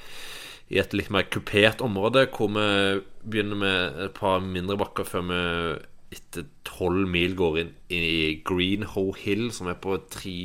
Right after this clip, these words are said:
og en halv kilometer på nærmere åtte prosent, så den er ganske, ganske tøff. Og hvis, eh, Norge har, eh, lyst til å, på en måte, få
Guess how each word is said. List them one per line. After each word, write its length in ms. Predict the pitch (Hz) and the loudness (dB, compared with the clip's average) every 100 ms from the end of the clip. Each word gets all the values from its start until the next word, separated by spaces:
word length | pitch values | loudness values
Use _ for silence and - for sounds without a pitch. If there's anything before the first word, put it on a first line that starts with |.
| 95 | -2
og 100 | 92 | -2
en 60 | 87 | -2
halv 160 | 87 87 | -4 -2
kilometer 420 | 92 92 104 90 | -4 -4 -4 -6
på 160 | - 87 82 82 | -4 -2 0 0
nærmere 320 | 82 76 82 - | 0 -2 -4 -8
åtte 280 | - 85 | -8 -6
prosent, 320 | 87 - 101 - | -4 -2 -4 0
så 100 | 95 | 0
den 140 | 92 | 2
er 60 | 113 | 2
ganske, 320 | 104 - 95 98 - - - - - - - | 0 2 4 4 2 -8 -14 -12 -14 -14 -4
ganske 300 | - 123 - 139 | 2 2 0 6
tøff. 380 | 151 170 - | 8 8 6
Og 420 | - 120 117 120 120 | 2 6 8 8 4
hvis, 220 | 120 - | 2 2
eh, 300 | 107 107 104 | 6 8 8
Norge 400 | 110 98 87 98 | 8 4 6 8
har, 380 | 98 95 92 87 | 8 8 6 4
eh, 240 | 92 90 87 | 6 6 4
lyst 300 | 87 - - | 2 -2 0
til 80 | 87 | 4
å, 160 | 85 | 4
på 320 | 85 - - | 0 -6 -10
en 100 | - 82 | -4 -2
måte, 140 | 90 - | -2 -2
få 180 | 82 | 0